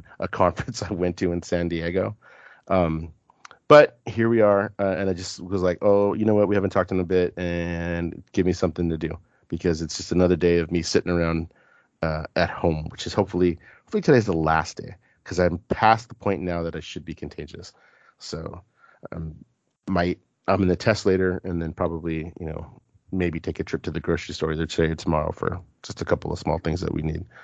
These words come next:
Shout out to my parents who have decided, like, "Oh, let's keep taking him dinner." Okay. I'm not gonna turn that down. Like, my dad literally called me one day and was like, "Yeah, I'm gonna make you dinner." I was like,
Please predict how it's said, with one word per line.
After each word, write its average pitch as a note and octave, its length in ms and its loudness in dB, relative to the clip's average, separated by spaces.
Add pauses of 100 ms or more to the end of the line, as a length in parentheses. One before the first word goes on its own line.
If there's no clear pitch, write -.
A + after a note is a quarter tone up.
(360)
Shout A2 200 8
out G2+ 80 6
to F#2 80 -2
my F2 80 2
parents G#2+ 520 2 (340)
who F2 400 0 (100)
have F2 140 -6
decided, F2 540 2
like, F#2+ 140 -8 (100)
"Oh, C3+ 100 8
let's C#3 220 2
keep D#3+ 160 -6
taking D#3 300 6
him B2 100 4
dinner." G#2+ 320 0 (120)
Okay. F3+ 460 4 (420)
I'm - 60 8
not C#4 120 10
gonna A2 120 2
turn A2 200 4
that A#2+ 180 6
down. F2 280 0
Like, F#2+ 160 -8
my F2+ 80 -2
dad F#2+ 300 6
literally F#2+ 260 -2
called G2+ 240 2
me F#2+ 100 0
one F2 140 -2
day E2+ 140 -2
and E2 80 -6
was E2 160 -10
like, E2 200 -8 (440)
"Yeah, F3 240 6
I'm F3 80 4
gonna G3 360 2
make D#3+ 160 -2
you C3 60 -6
dinner." G2+ 300 0
I - 40 -14 (520)
was F#2 80 -8
like, F#2 200 2